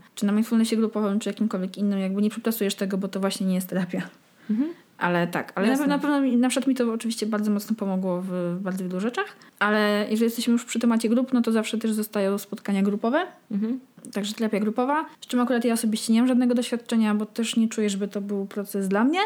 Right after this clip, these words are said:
Speaker 1: ale jeżeli masz na przykład właśnie ograniczone na to środki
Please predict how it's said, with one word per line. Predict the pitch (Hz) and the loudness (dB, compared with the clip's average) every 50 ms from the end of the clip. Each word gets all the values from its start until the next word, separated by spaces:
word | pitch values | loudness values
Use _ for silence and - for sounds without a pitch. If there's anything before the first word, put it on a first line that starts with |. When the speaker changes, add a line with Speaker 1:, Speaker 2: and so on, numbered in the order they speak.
| 427 - - - - - - - - _ _ _ - | -2 -4 -12 -20 -20 -20 -20 -20 -20 _ _ _ 0
Speaker 1:
ale | 220 214 220 220 | 0 2 4 4
jeżeli | 226 233 226 226 233 | 2 2 4 4 4
masz | 226 226 226 - | 4 2 2 0
na | 233 220 | 0 -2
przykład | 220 - 220 214 - 220 208 202 208 | -2 -4 -6 -4 -2 -2 -2 -2 -2
właśnie | 208 208 202 202 - - 214 208 | -2 -2 -4 -2 -2 -4 -2 -2
ograniczone | 208 208 208 202 208 - 208 202 196 | 0 0 0 0 0 -2 -2 -2 -2
na | 196 190 | -2 -2
to | 202 196 | -4 -6
środki | - - 226 214 214 - - - 202 196 190 214 | -4 -4 -4 -4 -4 -4 -4 -4 -2 -2 -2 -4